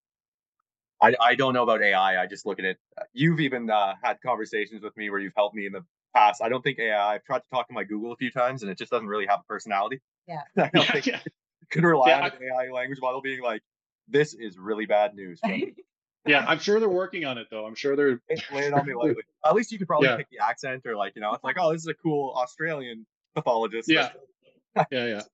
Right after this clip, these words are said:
Speaker 2: Your bedside
Speaker 3: Yeah.
Speaker 2: manner.
Speaker 3: <laughs> Yeah, exactly.
Speaker 1: So,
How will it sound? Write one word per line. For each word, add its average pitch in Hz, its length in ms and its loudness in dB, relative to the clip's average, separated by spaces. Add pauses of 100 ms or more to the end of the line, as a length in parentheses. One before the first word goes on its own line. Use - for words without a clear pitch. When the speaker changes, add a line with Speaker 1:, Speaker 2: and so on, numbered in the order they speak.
(140)
Speaker 2:
Your 240 160 -2
bedside 233 460 2
Speaker 3:
Yeah. 262 60 -4
Speaker 2:
manner. 226 380 -6 (240)
Speaker 3:
<laughs> - 220 -2 (420)
Yeah, 160 360 6
exactly. 123 440 -8
Speaker 1:
So, 190 200 2